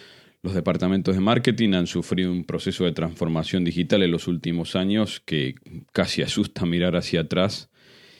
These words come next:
y ver lo que hacíamos hace apenas cinco o seis años.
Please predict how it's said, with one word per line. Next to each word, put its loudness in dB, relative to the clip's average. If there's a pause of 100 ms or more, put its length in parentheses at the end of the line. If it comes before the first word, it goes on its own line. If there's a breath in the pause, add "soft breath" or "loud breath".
(260 soft breath)
y 4
ver 2
lo 2
que -4
hacíamos 0
hace -2
apenas -4 (180)
cinco 0
o -4
seis -2
años. -8